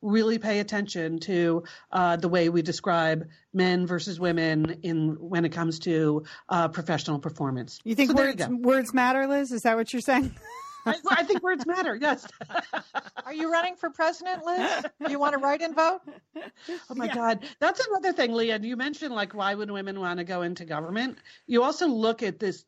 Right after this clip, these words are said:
Speaker 1: the, this, the election, you think, who in their right mind would run for president? You
Speaker 2: Yeah.
Speaker 1: know, which is a terrible thing to think.
Speaker 2: Right.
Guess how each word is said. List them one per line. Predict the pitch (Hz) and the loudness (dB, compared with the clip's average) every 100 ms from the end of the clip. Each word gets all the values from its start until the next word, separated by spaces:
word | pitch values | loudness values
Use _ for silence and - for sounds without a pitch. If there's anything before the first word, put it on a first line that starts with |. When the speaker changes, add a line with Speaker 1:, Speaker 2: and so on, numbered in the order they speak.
| 220 | -12
Speaker 1:
the, | 214 175 170 _ _ _ _ - - - _ - | -8 -8 -10 _ _ _ _ -20 -20 -20 _ -2
this, | 226 - - - | -2 -2 -12 -2
the | 262 233 - | 2 2 4
election, | 226 226 - 226 | 2 2 0 -6
you | 208 196 | -4 -6
think, | 226 196 190 - _ _ _ _ | -4 -4 -6 -12 _ _ _ _
who | 233 339 | 2 4
in | 302 | 4
their | 226 196 | 2 2
right | 196 202 | 2 0
mind | 185 175 165 | 0 2 2
would | 151 151 | 0 2
run | 151 151 | 0 0
for | 151 | -4
president? | 147 143 143 135 - _ | -4 -4 -6 -8 -10 _
You | - 180 | 0 2
Speaker 2:
Yeah. | 175 | 4
Speaker 1:
know, | 175 185 | 4 0
which | - 233 | 0 0
is | 294 | 2
a | 277 | 2
terrible | - - 320 311 | -2 0 2 2
thing | - 285 269 | 2 0 0
to | 233 | 0
think. | 285 302 160 151 185 | 0 2 0 -6 -10
Speaker 2:
Right. | 185 151 | -10 -10